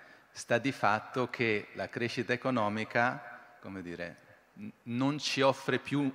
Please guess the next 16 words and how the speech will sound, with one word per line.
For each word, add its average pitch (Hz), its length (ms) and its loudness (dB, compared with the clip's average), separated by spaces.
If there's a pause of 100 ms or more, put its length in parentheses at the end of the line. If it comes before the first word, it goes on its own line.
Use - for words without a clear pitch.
(140)
possibilità 110 760 -2
di 107 100 -4
vita 87 500 -4 (440)
e 113 180 0
dall'altra 110 480 2
parte 104 800 4 (720)
andiamo 117 340 2
incontro 123 520 4
a 117 60 8
problemi 113 760 0
crescenti 107 760 -2
di 90 140 -6
quella 98 340 -2
stagione 98 600 -4
di 90 100 -8
superespansione, 90 1120 -6